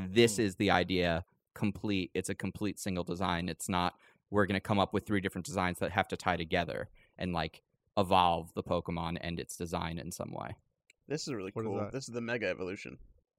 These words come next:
Speaker 2: Oh. I didn't know Lugia had a Mega.
Speaker 3: Apparently it does. It
Speaker 2: Hmm.
Speaker 3: says Mega Lu-,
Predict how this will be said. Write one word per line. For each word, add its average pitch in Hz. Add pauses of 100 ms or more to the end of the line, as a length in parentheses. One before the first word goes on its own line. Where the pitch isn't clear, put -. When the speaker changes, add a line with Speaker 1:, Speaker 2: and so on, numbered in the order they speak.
(120)
Speaker 2:
Oh. 113 (520)
I -
didn't 175
know 143
Lugia 123
had 120
a 107
Mega. 113 (540)
Speaker 3:
Apparently 127
it -
does. - (520)
It 151
Speaker 2:
Hmm. -
Speaker 3:
says 135
Mega 131
Lu-, 127